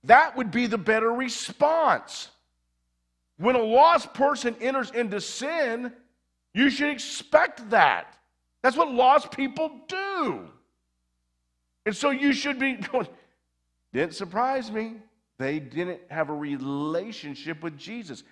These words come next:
They were not eternally changed. They were not born again. So what else did you expect?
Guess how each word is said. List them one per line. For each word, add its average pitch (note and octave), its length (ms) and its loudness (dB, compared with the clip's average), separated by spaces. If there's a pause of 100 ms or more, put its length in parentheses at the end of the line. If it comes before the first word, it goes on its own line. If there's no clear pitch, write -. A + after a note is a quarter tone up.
(140)
They C#3 120 -2
were D3+ 160 -2
not F3 460 2
eternally F#3 720 -4
changed. G#3+ 480 -4
They D#3 100 -6
were D#3+ 140 -4
not - 640 0
born F#3+ 480 0
again. E3 680 -6 (380)
So B3 260 -2 (220)
what F3+ 220 -2
else F#3 140 2
did C#3+ 180 -16
you D#3 100 -6
expect? - 640 -12